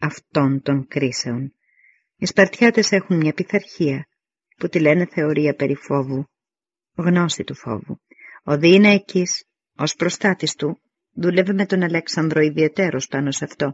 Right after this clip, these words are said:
μετά το βραδινό συσίτιο και πριν την αυγή, όταν οι ομάδες συγκεντρώνονταν για τη θυσία. Η πειθαρχία του φόβου αποτελείται από είκοσι οκτώ ασκήσεις, που η κάθε μια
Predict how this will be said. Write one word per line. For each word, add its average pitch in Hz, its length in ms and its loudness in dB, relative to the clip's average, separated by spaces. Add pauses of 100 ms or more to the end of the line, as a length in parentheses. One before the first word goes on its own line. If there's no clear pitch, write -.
(320)
μετά 156 280 -6
το 165 120 -6
βραδινό 156 400 -4
συσίτιο - 560 -6
και 147 140 -6
πριν 151 260 -4
την 151 160 -6
αυγή, 143 340 -6 (480)
όταν 180 280 -2
οι 180 80 0
ομάδες 165 380 0
συγκεντρώνονταν 147 880 -2 (320)
για 170 180 0
τη 151 120 -2
θυσία. 147 520 -10 (880)
Η - 120 -8
πειθαρχία 190 600 0
του 226 120 -4
φόβου 170 300 0
αποτελείται 175 540 -4
από 196 160 -4
είκοσι 175 380 -4
οκτώ - 440 -6
ασκήσεις, 190 640 -2 (400)
που - 80 -4
η 170 60 0
κάθε 190 320 0
μια 190 280 0